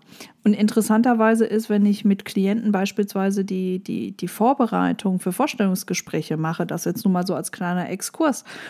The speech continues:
und ich dann nach den Schwächen frage, ja,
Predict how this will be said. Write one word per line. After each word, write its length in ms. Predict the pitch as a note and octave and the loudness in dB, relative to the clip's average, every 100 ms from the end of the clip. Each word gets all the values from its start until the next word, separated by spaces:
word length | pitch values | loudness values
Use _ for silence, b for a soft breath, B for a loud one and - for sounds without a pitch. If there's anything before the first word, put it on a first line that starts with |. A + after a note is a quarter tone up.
| B | B
und 80 | G3 | 0
ich 120 | G3 | 0
dann 160 | G3 F#3 | 2 0
nach 140 | F3+ | 0
den 180 | - F3+ | 0 -2
Schwächen 480 | - A3 - - G3 | 0 -2 0 4 4
frage, 680 | - D#3 D#3 D3 F3 E3 D#3+ | 2 -4 -2 -2 -2 -4 -4
ja, 420 | D#3+ G3 A#3+ F#3+ | -2 -2 -2 -4